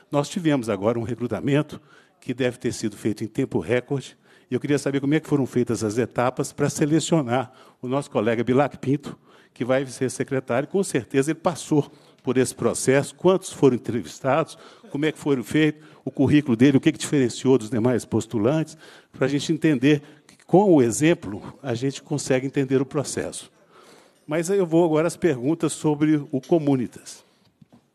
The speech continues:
Secretário, primeiro é o seguinte, o Comunitas,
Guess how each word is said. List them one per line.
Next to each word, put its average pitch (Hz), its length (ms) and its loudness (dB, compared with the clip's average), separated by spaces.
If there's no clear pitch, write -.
Secretário, 143 560 -8
primeiro 208 260 -4
é - 20 -2
o - 20 -4
seguinte, 165 340 -8
o 170 40 -20
Comunitas, 160 880 -8